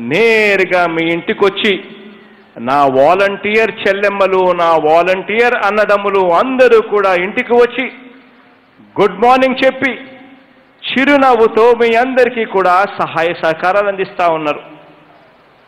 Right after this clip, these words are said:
ఇవాళ అడుగుతా ఉన్నా, ఇంతటి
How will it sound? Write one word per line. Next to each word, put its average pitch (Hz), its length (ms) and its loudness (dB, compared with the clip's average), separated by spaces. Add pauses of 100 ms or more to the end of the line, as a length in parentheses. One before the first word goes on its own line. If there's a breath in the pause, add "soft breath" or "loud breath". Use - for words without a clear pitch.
(340)
ఇవాళ 127 340 -2
అడుగుతా 160 320 0 (100)
ఉన్నా, 156 160 -8 (1080)
ఇంతటి 160 680 -4